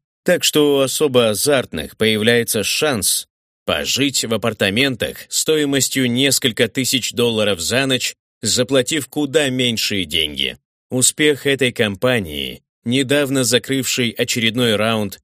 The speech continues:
финансирования на сорок пять миллионов долларов и привлекшей инвестиции в общей сложности на восемьдесят один миллион долларов,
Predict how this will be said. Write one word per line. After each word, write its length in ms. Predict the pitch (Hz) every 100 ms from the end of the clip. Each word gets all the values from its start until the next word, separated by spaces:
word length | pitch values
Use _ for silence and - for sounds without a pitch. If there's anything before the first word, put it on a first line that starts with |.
| -
финансирования 1000 | - 127 120 - 131 113 101 101 101 98
на 140 | 104
сорок 400 | 104 143 120 104
пять 240 | 113 104 -
миллионов 500 | 98 90 92 78 65
долларов 640 | 107 135 135 135 131 - _ _
и 80 | 156
привлекшей 680 | 143 139 131 139 - 135 127
инвестиции 840 | 143 127 117 - 143 - 107 78 - _ -
в 120 | 117
общей 280 | 147 - 135
сложности 680 | - 139 131 113 113 - 110
на 200 | 110 107
восемьдесят 640 | 110 127 117 98 95 101
один 280 | 98 98 104
миллион 360 | 90 85 82 76
долларов, 480 | 113 135 131 131